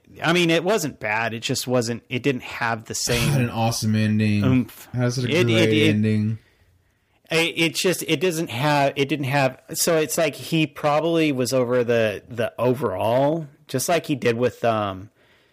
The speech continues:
Speaker 1: the robot sh-, uh, story that we, or the, that I hated the
Speaker 2: All
Speaker 1: ending
Speaker 2: No
Speaker 1: of
Speaker 2: Zero.
Speaker 1: because of that one guy.
Speaker 2: And then, see, with that one, he
Speaker 1: All
Speaker 2: was,
Speaker 1: No
Speaker 2: he was
Speaker 1: Zero.
Speaker 2: credited for the first season, not the second season, if I remember correctly.
Speaker 1: No, he was, he was credited for the first three episodes,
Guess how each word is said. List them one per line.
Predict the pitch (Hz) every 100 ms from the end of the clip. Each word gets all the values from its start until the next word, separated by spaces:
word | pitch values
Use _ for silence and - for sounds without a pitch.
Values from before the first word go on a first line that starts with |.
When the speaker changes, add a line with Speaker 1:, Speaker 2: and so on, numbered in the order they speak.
| _ _ _ -
Speaker 1:
the | 127
robot | 110 123 110 104 -
sh-, | - 110
uh, | 101 - 73 110 101
story | 95 - 120 107
that | 104 98
we, | 113 107 101 - -
or | 117 104
the, | 107 101 95 104 - -
that | 117 117
I | 110
hated | 101 113 107 104
the | 107
Speaker 2:
All | 101
Speaker 1:
ending | 101 98
Speaker 2:
No | 95
Speaker 1:
of | 95
Speaker 2:
Zero. | 98
Speaker 1:
because | 107 107 107
of | 104
that | 98
one | 104
guy. | 95 90
Speaker 2:
And | 147
then, | 180 165
see, | 147
with | 160
that | 143 202
one, | 208
he | 139
Speaker 1:
All | 135
Speaker 2:
was, | 156
Speaker 1:
No | 160
Speaker 2:
he | 139
was | 135
Speaker 1:
Zero. | 113
Speaker 2:
credited | 139 127
for | -
the | 120
first | - 120 -
season, | 143 135
not | 101 -
the |
second | - 147 131
season, | 98 87 90 101 _ _ _
if | -
I |
remember | 107 101
correctly. | 104 95 82
Speaker 1:
No, | 151 160
he | 165
was, | 185 160 -
he | 160 185
was | 190
credited | - 214 196 147
for | 180
the | 151 135 127 123
first | - 143 131 -
three | - 139 147 147
episodes, | 139 139 - 143 135 117